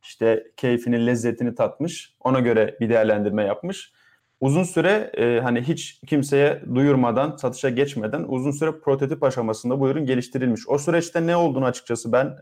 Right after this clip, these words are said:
e, araştırdığımda bulamadım, öğrenemedim. Ancak, e, soruna sahip birinin bu ürün üzerine çalışması, ürün zaten son kullanıcıya, e,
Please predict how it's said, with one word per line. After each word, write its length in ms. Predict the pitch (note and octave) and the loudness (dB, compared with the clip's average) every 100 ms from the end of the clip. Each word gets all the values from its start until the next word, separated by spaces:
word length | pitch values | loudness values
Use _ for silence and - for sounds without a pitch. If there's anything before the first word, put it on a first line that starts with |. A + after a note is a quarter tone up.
| - | -2
e, 200 | A2 G#2 | 0 0
araştırdığımda 1080 | A2 A#2+ B2 - - C3 A#2 A#2+ C3 B2 G#2+ | 0 0 0 -6 -8 -4 -4 -2 0 -2 -2
bulamadım, 420 | A#2 A#2+ G#2 A2+ | -2 -2 -2 -2
öğrenemedim. 540 | A2+ A2 A2+ G#2 C#3 - _ _ _ _ _ - | -2 0 -2 -4 -8 -12 _ _ _ _ _ -4
Ancak, 460 | C3+ C#3 F3+ - A#2 | 0 2 0 0 2
e, 560 | A#2+ A#2 A#2 A#2 A#2+ - _ _ _ _ _ _ _ _ _ _ - | 4 6 6 4 2 -2 _ _ _ _ _ _ _ _ _ _ -20
soruna 520 | - - C3 C#3 F3 | -10 -2 0 2 0
sahip 600 | - C#3+ C#3+ F3 E3+ - | 0 2 2 0 -4 -2
birinin 480 | C3+ C#3 D3 - B2+ | 0 0 -2 -4 -2
bu 140 | C#3 | -2
ürün 120 | B2+ | 0
üzerine 360 | B2+ A#2+ C3+ C#3 | -2 -2 -2 -2
çalışması, 580 | C#3 A2 - G#2+ - D#3 | -4 -4 -6 -8 -6 -4
ürün 160 | C#3+ | -2
zaten 460 | C3 C3 - D#3 F#3 _ _ _ _ | 2 2 2 -2 -4 _ _ _ _
son 220 | - D#3 | -4 -2
kullanıcıya, 720 | D3 B2 A2+ G2+ C3 F3 - - - | 0 0 0 0 0 0 -2 -10 -4
e, 160 | A#2 | 0